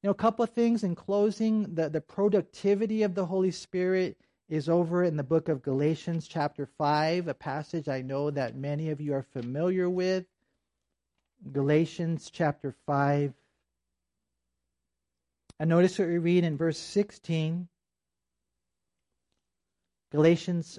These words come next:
five in verse sixteen, "I say then, walk in the Spirit, and you shall not fulfill the lust of the flesh."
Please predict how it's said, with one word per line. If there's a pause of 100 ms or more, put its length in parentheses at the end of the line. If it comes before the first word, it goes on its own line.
(220)
five (200)
in
verse
sixteen,
"I
say
then, (400)
walk
in
the
Spirit, (680)
and
you
shall
not
fulfill
the
lust (140)
of
the
flesh."